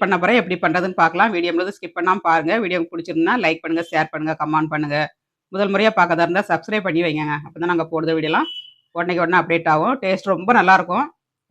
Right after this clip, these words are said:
யாருமே வேண்டான்னு சொல்ல மாட்டாங்க. கறி குழம்பு சாப்பிடாதவங்க,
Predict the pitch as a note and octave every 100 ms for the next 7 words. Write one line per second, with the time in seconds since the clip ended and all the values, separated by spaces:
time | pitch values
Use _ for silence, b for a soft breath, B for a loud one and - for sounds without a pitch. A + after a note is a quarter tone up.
0 | D#3+ F3+ G#3+ A3+ E3+ F#3+ G#3+ F3 E3+ E3
1 | E3 D#3+ G3+ F#3+ - F3+ E3+ F#3+ F#3 F3+
2 | D#3+ F3 F3+ E3+